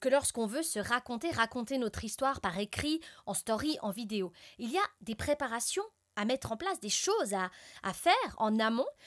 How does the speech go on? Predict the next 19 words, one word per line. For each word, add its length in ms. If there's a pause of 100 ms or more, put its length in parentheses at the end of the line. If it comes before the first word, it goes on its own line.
(140)
Ça 120
peut 140
être 260
déjà 520
en 180
racontant 640
votre 300
histoire, 420
comme 260
je 140
vous 160
apprends 320
à 80
le 60
faire 180
aussi 240
dans 80
ce 140
podcast, 500